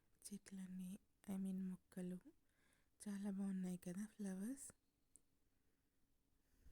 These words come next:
ఆ నందివర్ధనం పింక్ కలర్‌ది చాలా బాగుంటుంది. ఇవన్నీ చామంతి. ఇంకా చాలా రకాల మొక్కలు ఉన్నాయి. దీని పేరేంటో నాకు తెలీదు. కానీ బాగున్నాయి కదా ఫ్లవర్స్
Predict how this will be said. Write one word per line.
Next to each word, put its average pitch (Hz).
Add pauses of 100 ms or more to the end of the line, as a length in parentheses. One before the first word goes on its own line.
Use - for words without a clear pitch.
(680)
ఆ 202
నందివర్ధనం 202
పింక్ 196
కలర్‌ది 196
చాలా 185
బాగుంటుంది. 180 (160)
ఇవన్నీ 196
చామంతి. 185 (1500)
ఇంకా 208
చాలా 196
రకాల 196
మొక్కలు 185
ఉన్నాయి. 185 (560)
దీని 208
పేరేంటో 196
నాకు 196
తెలీదు. 185 (1700)
కానీ 214
బాగున్నాయి 190
కదా 196
ఫ్లవర్స్ 208